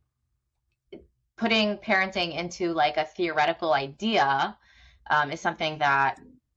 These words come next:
many of us were able to do way before we had kids,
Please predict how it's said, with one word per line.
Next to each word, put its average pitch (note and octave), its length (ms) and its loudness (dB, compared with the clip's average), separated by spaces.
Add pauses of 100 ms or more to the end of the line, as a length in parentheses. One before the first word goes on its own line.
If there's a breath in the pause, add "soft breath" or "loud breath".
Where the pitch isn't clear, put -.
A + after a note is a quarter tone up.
(160)
many E3+ 380 -2
of D#3 60 -4
us D3 180 0
were D#3 80 0
able D3 220 -4
to - 140 -20
do C#3 500 -6 (260)
way D#3+ 180 -2
before D#3 340 -4
we C3+ 80 -8
had D#3 240 2
kids, - 300 -8